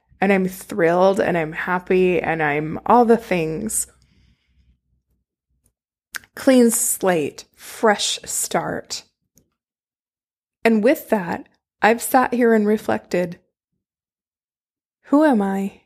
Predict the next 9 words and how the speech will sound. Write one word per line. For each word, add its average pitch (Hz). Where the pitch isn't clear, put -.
now? 180
And 233
how 262
does 262
that 233
reflect 220
in 220
the 214
world? 196